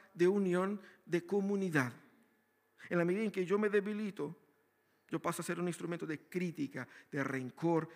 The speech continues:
y de desunión para la comunidad y para el matrimonio.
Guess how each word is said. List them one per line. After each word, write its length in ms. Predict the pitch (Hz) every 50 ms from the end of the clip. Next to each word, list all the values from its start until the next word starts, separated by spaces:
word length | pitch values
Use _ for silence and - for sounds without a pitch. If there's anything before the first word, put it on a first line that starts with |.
| - - -
y 60 | 160
de 100 | 147 143
desunión 560 | 131 139 139 - - 147 143 135 120 117 113 110 - _ _ _ _ _ _ _ _ _ - - - _ -
para 200 | - 196 180 175
la 140 | 180 180 -
comunidad 500 | 190 180 175 170 165 165 175 180 180 180
y 80 | 180
para 220 | 175 - 175 170 170
el 80 | 165
matrimonio. 600 | 160 160 160 165 160 156 143 135 127 127 131 139